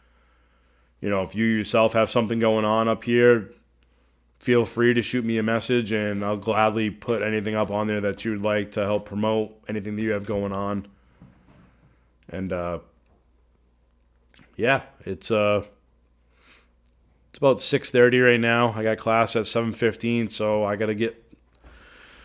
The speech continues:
start getting my stuff together and, uh, head out for Nogi tonight. But, uh, I appreciate you all for listening, and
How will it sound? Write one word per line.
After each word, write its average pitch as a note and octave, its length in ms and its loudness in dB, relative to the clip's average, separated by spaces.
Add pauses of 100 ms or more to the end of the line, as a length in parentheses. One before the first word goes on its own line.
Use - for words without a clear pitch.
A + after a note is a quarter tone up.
(160)
start C3 300 4
getting C3 200 0
my B2+ 120 2
stuff C3 280 2
together A2+ 580 2
and, G#2+ 280 -4
uh, G#2+ 280 0 (920)
head A2 120 -4
out A2+ 200 2
for A#2 100 -4
Nogi A#2 340 2
tonight. G2+ 540 -6
But, G#2+ 160 -2
uh, G2 140 -2 (1400)
I G#2+ 60 -4
appreciate A#2 580 0
you A2+ 80 0
all A2+ 140 6
for G#2+ 120 -6
listening, C3+ 560 2 (380)
and G2+ 560 -6